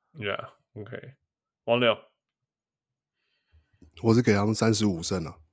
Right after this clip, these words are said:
Speaker 1: 哇，哇哦。
Speaker 2: 我觉-，我觉得我，我的，我是觉得少了 VanVleet 会差很多。
Speaker 1: OK。
Speaker 2: 对，虽然就是，就是说把
Speaker 1: 就算有 Schroeder 没有用。
Speaker 2: VanVleet 换成 Dennis Schroeder，
Speaker 1: 嗯哼。
Speaker 2: 没-，我觉得 VanVleet 还是一个比 Schroeder 好，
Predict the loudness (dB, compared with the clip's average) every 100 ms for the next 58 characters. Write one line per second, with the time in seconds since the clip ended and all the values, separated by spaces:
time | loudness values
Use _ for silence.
0 | _ -20 -4 -2 0 -4 -8 -16 -18 0
1 | 6 6 6 0 -8 -18 -20 -20 -20 _
2 | _ 0 2 2 4 6 6 6 2 2
3 | 6 6 4 4 4 6 8 8 6 2
4 | 2 0 0 0 0 -2 -6 -6 -12 -14
5 | -18 _ _ _ -8 -6 -6 -10 -14 _
6 | _ _ _ _ _ -20 -20 _ 2 8
7 | 8 8 4 6 6 4 0 _ _ _
8 | _ -20 _ -20 0 6 6 6 4 4
9 | 4 4 4 2 2 0 0 -2 0 0
10 | 0 -2 -8 _ _ -16 -14 -16 -20 _
11 | _ -4 0 6 10 10 10 8 6 4
12 | 2 4 4 2 0 -6 -6 -6 -2 0
13 | 0 -2 -6 -6 -6